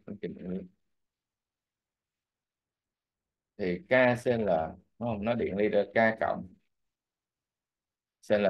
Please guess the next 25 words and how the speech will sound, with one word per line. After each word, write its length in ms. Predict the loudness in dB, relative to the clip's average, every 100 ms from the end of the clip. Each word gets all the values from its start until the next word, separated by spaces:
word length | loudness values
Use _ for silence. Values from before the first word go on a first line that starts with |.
| 2
trừ. 80 | 2 0 -4 _ _ _ _ _ _ _ _ _ _ _ _
Thì 80 | -8 -6
cái 120 | -4 4
chất 140 | 2 2
này 140 | -4 0
là 180 | 0 0
chất, 100 | -2
là 240 | -2 -6 -8 _ _
chất 140 | -10 -10 -12
điện 260 | -10 -6 0
ly 160 | 0 0 -4 _ _ _
mạnh, 320 | -2 -2 -4 -14 _
đúng 100 | -2
không? 200 | -2 -4 _ _ _ _ _ -10
À, 680 | -4 0 2 2 0 -2 -6
mình 180 | -6 -4
hiểu 220 | -2 2
là 360 | 2 0 -6 -6 0
có 360 | 2 2 -2
cái 120 | -2 0
độ 260 | 2 0
điện 180 | 0 0
ly. 220 | 0 0 -4 _ _ _ _ _ _ _ _ _ _ _ _ _ _ _ _ _ _ _ _ _ -10
Độ 320 | -6 -6 -6 -8
điện, 380 | -8 -8 -12